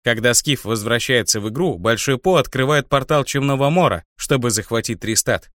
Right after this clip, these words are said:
Скиф с помощью друзей отражает прорыв нежити и ликвидирует новую угрозу.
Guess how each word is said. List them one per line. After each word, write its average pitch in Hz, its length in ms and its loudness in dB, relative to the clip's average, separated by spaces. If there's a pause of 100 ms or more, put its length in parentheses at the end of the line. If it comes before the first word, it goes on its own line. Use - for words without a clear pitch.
Скиф 226 340 0
с - 60 -2
помощью 156 400 0
друзей 117 400 2
отражает 147 560 2
прорыв 113 380 0
нежити 151 420 0
и 135 60 2
ликвидирует 135 680 0
новую 104 340 -2
угрозу. 123 440 -2